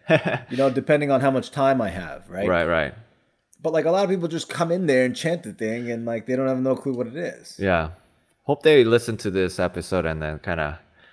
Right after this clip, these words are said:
Speaker 2: Maybe they
Speaker 1: you
Speaker 2: would.
Speaker 1: know,
Speaker 2: A lot of
Speaker 1: pick
Speaker 2: people are
Speaker 1: 'em up.
Speaker 2: listening to this episode now.
Speaker 1: Good,
Speaker 2: From the
Speaker 1: good,
Speaker 2: dojo.
Speaker 1: good.
Speaker 2: Feels
Speaker 1: Yeah.
Speaker 2: good.
Speaker 1: Yeah.
Speaker 2: They're like, "Hey, we listened to your thing."
Speaker 1: 'Cause I think it's, like, gives you the opportunity to ex-, yeah, go into in depth about a, a lot of these topics that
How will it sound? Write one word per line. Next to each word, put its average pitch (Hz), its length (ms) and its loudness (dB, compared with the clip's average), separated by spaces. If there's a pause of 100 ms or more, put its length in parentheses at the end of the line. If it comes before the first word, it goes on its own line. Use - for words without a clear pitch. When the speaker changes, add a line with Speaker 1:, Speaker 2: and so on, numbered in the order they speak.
(280)
Speaker 2:
Maybe - 180 -10
they 120 80 0
Speaker 1:
you - 80 0
Speaker 2:
would. - 100 4
Speaker 1:
know, 113 60 2
Speaker 2:
A - 20 4
lot 135 160 2
of 170 60 -4
Speaker 1:
pick 156 80 0
Speaker 2:
people 120 140 0
are - 20 4
Speaker 1:
'em 110 80 2
up. 87 60 0
Speaker 2:
listening 113 220 -6
to 107 100 -4
this 92 120 -6
episode 98 380 -6
now. 92 280 -8 (460)
Speaker 1:
Good, 95 400 0
Speaker 2:
From 98 80 0
the 98 120 4
Speaker 1:
good, - 40 2
Speaker 2:
dojo. 117 140 0
Speaker 1:
good. 87 180 0
Speaker 2:
Feels - 260 -16
Speaker 1:
Yeah. 87 200 0
Speaker 2:
good. 143 260 -4 (380)
Speaker 1:
Yeah. 95 320 2
Speaker 2:
They're 101 100 -8
like, 101 100 -14
"Hey, 160 220 -6
we 131 120 -8
listened 151 300 -10
to 143 80 -10
your 127 80 -6
thing." 139 340 -8 (520)
Speaker 1:
'Cause 127 100 0
I 135 80 6
think 147 220 2
it's, 127 180 4
like, 131 160 2
gives 117 400 0
you 113 140 0
the 101 120 2
opportunity 95 640 0 (120)
to 85 220 -4 (240)
ex-, 101 200 -6
yeah, 78 300 0
go 104 160 2
into 92 560 0 (160)
in 101 180 -2
depth 104 240 2
about 87 340 0
a, 87 260 0
a - 20 2
lot 90 220 2
of 87 100 0
these 85 220 -6 (120)
topics - 540 -4
that 76 300 -6